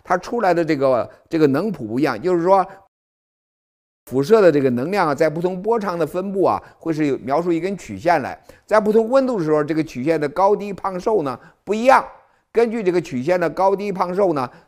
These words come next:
就能判断这个，呃，炉温。英国也在发展钢铁工业。英国的两个物理学家，一个是瑞利，一个是金斯。金斯主要是个天文方面的，天体物理的。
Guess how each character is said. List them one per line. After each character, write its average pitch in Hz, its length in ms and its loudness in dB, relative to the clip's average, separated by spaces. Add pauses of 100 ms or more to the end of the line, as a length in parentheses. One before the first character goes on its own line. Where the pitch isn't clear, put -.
就 143 120 -2
能 151 200 -6
判 151 300 0
断 135 260 -2
这 120 120 -6
个， 101 220 -4 (280)
呃， 107 400 -4
炉 123 180 -2
温。 170 260 4 (400)
英 285 220 0
国 262 120 6
也 143 80 6
在 113 120 0
发 101 120 -2
展 95 140 -4
钢 95 140 -8
铁 90 100 -12
工 92 120 -10
业。 101 120 -10 (140)
英 269 340 -2
国 214 140 4
的 160 140 6
两 131 220 0
个 139 300 2
物 156 220 0
理 135 100 -4
学 131 180 -4
家， 127 300 0 (500)
一 156 120 0
个 165 100 2
是 143 100 -2
瑞 220 260 2
利， 160 260 -2 (120)
一 143 120 -6
个 175 80 0
是 135 100 -4
金 202 320 -4
斯。 165 380 -12
金 190 140 -4
斯 190 120 -4
主 127 140 -6
要 113 100 -2
是 135 80 -8
个 113 80 -8
天 170 240 -6
文 160 200 -6
方 147 140 -4
面 113 140 -6
的， 92 120 -8
天 165 200 -4
体 147 120 -4
物 110 140 0
理 80 140 -10
的。 60 100 -16